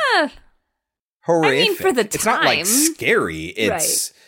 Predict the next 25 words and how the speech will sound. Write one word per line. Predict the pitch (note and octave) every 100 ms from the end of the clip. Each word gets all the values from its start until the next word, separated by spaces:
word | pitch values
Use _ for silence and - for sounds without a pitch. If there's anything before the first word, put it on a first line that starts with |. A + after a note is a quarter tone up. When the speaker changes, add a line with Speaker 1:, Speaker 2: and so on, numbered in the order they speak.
| -
Speaker 2:
it's | -
horrifying. | - G#3 D#3 - D#2 B1 - - -
Speaker 1:
Yes, | - A3 - - -
I | B3
suppose. | C4 - A3 - G3 - - _ - -
And | B3 C#4
Hexen | C#4+ D#4 - - F#4+ F#4
means | G4 F#4+ F4
witch, | D4 - G#3+
in | G#3
case | A3 A3
anyone | A3+ A3 A3+ A3+
was | A3+
wondering. | G#3 G3 G3 G#3+ G#3 _
Speaker 2:
Yes. | A2+ G2+ - - - - _ _ _
So, | - F#3 F3 F#3 D#3 - _ -
Kelsey, | A3 A3+ E3
should | E3+ D#3
people | G#3+ A3+ E3
watch | C#3+ F#3 -
this? | - - - - - _ _ _ _
Speaker 1:
If | D#4 A#4 -
you | F4+ E4+ D#4+
are | C4+ B3+ _
interested | C4 C4+ C4 B3+ - - G3 D#3 F#3